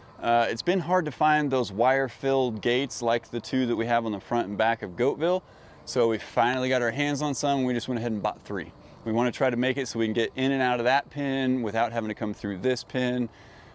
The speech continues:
We may add another gate to that one because we're finding that obviously the more gates you have and not everybody is centralized to one gate keeps them from piling up and making it hard for you to get in. So we're gonna try to expand this out to another,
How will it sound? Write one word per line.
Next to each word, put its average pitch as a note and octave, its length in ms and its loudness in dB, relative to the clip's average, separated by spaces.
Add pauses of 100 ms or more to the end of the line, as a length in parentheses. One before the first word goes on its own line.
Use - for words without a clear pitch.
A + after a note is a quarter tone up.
We A#2 80 -2
may D3 400 4
add C#3 240 4
another C3 360 0
gate B2 400 0
to A2+ 140 -4
that A#2 240 2
one A#2+ 140 -2
because A2 240 -2
we're G#2 100 -2
finding A#2+ 680 0
that G#2+ 200 0
obviously A2+ 460 0
the G#2+ 80 -2
more G#2+ 180 0
gates A2 380 -2
you G#2+ 80 -4
have G#2+ 400 2
and G2+ 100 -4
not G#2 160 2
everybody G2+ 280 -2
is G2 80 -4
centralized G2+ 640 -2
to G2+ 80 -4
one F#2+ 440 -2
gate A#2 420 2 (380)
keeps - 280 -4
them A#2 260 0
from G2+ 200 -4
piling A2 460 -2
up A#2 220 0
and G#2 80 -6
making G2+ 240 -4
it E2 60 -6
hard G2+ 220 -4
for G2+ 100 -10
you G2 80 -4
to F#2+ 80 -4
get G2 160 -2
in. F#2 280 -4 (460)
So B2+ 180 2
we're C3+ 120 4
gonna D#3+ 120 4
try E3+ 180 4
to D#3 40 4
expand D#3 500 0
this C#3+ 200 0
out C3+ 300 0
to C3 120 -2
another, B2+ 600 2